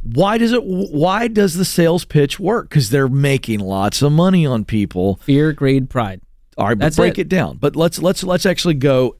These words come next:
Speaker 1: X's and O's here.
Speaker 2: Okay.
Speaker 1: All right. So the pitch for whole life is it's going to do
Speaker 2: You have the insurance portion, the death benefit, and then there's this cash savings account attached to it, which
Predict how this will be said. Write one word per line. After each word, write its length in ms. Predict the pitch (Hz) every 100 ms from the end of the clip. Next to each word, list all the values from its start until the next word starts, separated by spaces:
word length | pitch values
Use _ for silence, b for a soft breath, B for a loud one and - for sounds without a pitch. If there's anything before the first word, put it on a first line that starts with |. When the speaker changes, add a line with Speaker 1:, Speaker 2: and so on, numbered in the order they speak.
| -
Speaker 1:
X's 360 | 139 - 143
and 100 | 131
O's 220 | 104 95 -
here. 120 | -
Speaker 2:
Okay. 280 | 143 135 104 -
Speaker 1:
All 120 | 113
right. 240 | 135 175 b b b b
So 340 | - 170 143
the 160 | 117 135
pitch 300 | - 185 -
for 140 | 190
whole 280 | 156 147 190
life 340 | 135 117 127 -
is 480 | 113 104 98 147 - -
it's 160 | 127
going 340 | - 123 131 139
to 160 | -
do 540 | 131 123 117 113 127 160 _ _ _ _ -
Speaker 2:
You 120 | 151
have 360 | 151 131 123 -
the 120 | 135 131
insurance 400 | 123 214 233 -
portion, 460 | 131 110 - 175
the 80 | 143
death 300 | 131 160 -
benefit, 440 | 117 110 - 127 - _ _ _
and 140 | 143 139
then 100 | 147
there's 140 | 139
this 160 | 123 120
cash 360 | - 160 139 -
savings 340 | - 160 147
account 300 | 120 123 117
attached 380 | 110 180 185 -
to 140 | 117
it, 160 | 104 127 - - - -
which 300 | 139 -